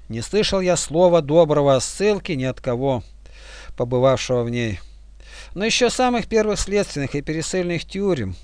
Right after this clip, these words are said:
потому что слишком давят человека шесть каменных, сближенных плоскостей камеры. Засвечивается тихая арестантская мечта о ссылке. Она дрожит, переливается маревом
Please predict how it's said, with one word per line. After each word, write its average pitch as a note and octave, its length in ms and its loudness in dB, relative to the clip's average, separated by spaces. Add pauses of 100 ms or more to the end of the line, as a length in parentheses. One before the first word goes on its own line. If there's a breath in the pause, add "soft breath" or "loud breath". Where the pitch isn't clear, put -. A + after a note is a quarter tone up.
потому C3 300 -6
что C#3 220 -6
слишком E3 640 -4
давят D#3+ 420 4
человека C3+ 500 0
шесть - 360 -2
каменных, D3 600 -2 (340 loud breath)
сближенных F3+ 840 0
плоскостей E3 760 -2
камеры. B2 600 -2 (800 loud breath)
Засвечивается G#3 1000 0
тихая A3 420 0
арестантская F3 680 -2
мечта D#3 540 2
о C3+ 40 0
ссылке. B2+ 640 -4 (420 loud breath)
Она F#3 280 2
дрожит, F#3 500 2
переливается F3 720 4
маревом F3 640 4